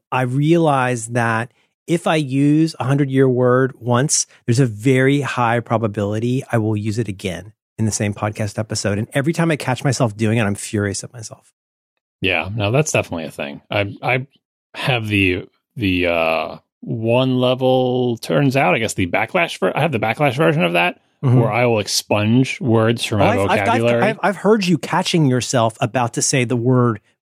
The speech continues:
Speaker 1: you know that you're about to say, and then you s-, I've heard you do that where you stop yourself.
Speaker 2: Well,
Speaker 1: For
Speaker 2: so,
Speaker 1: sure.
Speaker 2: eh, like, like the thing you just described where you repeat it during a podcast and you hate yourself for repeating it, right?
Speaker 1: Mm-hmm.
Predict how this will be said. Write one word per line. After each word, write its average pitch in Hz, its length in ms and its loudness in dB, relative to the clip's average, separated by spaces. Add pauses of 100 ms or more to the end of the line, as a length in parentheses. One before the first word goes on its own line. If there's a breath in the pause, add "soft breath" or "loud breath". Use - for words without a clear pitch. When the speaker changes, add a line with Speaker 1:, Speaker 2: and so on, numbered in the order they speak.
(220)
Speaker 1:
you 143 200 2
know 139 220 4
that 131 100 -2
you're 131 140 2
about 110 240 0
to 120 80 -6
say, 123 220 2
and 110 120 0
then 110 120 2
you 107 40 2
s-, - 120 -2
I've 127 140 0
heard 131 220 0
you 104 80 -2
do 104 180 0
that 87 140 -6
where 107 80 -10
you 95 60 -8
stop - 300 -8
yourself. - 320 -18 (580)
Speaker 2:
Well, 113 140 0
Speaker 1:
For 123 140 0
Speaker 2:
so, 113 60 2
Speaker 1:
sure. 113 180 0
Speaker 2:
eh, 131 160 -8
like, 120 220 -4 (180)
like 131 200 2
the 135 100 0
thing 180 180 2
you 170 60 2
just 160 140 0
described 127 380 0
where 104 80 2
you 101 220 0
repeat 98 380 2
it 98 200 -2 (180)
during 98 300 0
a 90 60 0
podcast 101 400 -2
and 101 60 0
you 82 60 0
hate 92 200 -4
yourself 95 280 -2
for 104 120 -2
repeating 98 360 0
it, 123 140 -2
right? 104 280 0 (220)
Speaker 1:
Mm-hmm. 117 300 2